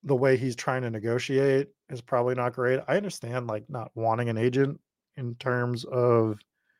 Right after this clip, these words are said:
like, lo-, lower end players trying to save dollars and ten percent or whatever it is that agents get of the contract. Lamar's trying to negotiate a multi, multi, multi-year, m-,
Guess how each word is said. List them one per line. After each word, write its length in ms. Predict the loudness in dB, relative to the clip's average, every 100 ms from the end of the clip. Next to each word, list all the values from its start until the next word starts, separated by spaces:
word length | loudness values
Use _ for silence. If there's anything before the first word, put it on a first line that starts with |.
| _ _ _ _ _ _ -4
like, 200 | -4 -2
lo-, 400 | 0 4 4 2
lower 640 | -2 2 4 6 6 4 0
end 260 | 0 -2 -2
players 760 | -2 0 4 4 2 0 -6 -4
trying 280 | -2 0 0
to 200 | -2 -2
save 460 | -4 -2 0 0
dollars 640 | -2 -2 -2 0 -2 -4 -6
and 180 | -12
ten 180 | -10 -10
percent 440 | -8 -8 -4 -4 -2
or 100 | -2
whatever 260 | 0 2
it 80 | 2
is 180 | 2 2
that 160 | -4 -4
agents 300 | -4 -4 -6
get 100 | -8
of 60 |
the 60 | -6
contract. 520 | -6 -2 0 0 -2 _ _ _ _ _ _ _ _ _ _
Lamar's 280 | 10 12 12
trying 200 | 12 8
to 60 | 8
negotiate 680 | 4 2 2 -2 -2 -4 -8 _ -10
a 40 |
multi, 440 | -6 0 2 2 0
multi, 340 | 0 -4 -4
multi-year, 760 | -2 -2 -4 -4 -4 -2 0 0
m-, 280 | -2 -6